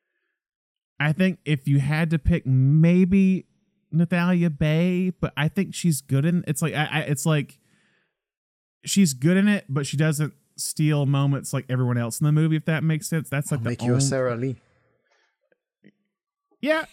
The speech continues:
Speaker 1: Uh, that, that's maybe the only thing. I don't know. It's like, that's, and I'm really grasping at straws there, honestly, is the thing.
Speaker 2: Yeah.
Speaker 1: Um,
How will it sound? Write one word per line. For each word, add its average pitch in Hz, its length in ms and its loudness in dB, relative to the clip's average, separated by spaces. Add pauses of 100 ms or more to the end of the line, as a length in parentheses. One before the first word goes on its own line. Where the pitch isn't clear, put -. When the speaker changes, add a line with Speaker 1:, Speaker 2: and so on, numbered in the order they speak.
(380)
Speaker 1:
Uh, 165 220 -2
that, 165 180 -2
that's 208 220 -2
maybe 233 160 2
the 208 100 -2
only 185 260 4
thing. 139 260 -4
I 170 100 0
don't 190 160 4
know. 165 140 4
It's 147 140 0
like, 165 100 0
that's, 175 400 -2
and 156 120 0
I'm 175 180 2
really 190 320 2
grasping 160 480 -2
at 127 60 -10
straws 120 340 -2
there, 98 280 -6
honestly, 110 560 -6
is 107 160 -4
the 110 80 -8
thing. 71 320 -10 (880)
Speaker 2:
Yeah. 120 360 2
Speaker 1:
Um, 95 260 -6